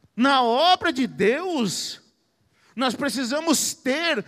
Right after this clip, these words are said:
palavra de vida eterna que transforma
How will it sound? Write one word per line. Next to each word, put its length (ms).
palavra 800
de 200
vida 480
eterna 480
que 300
transforma 960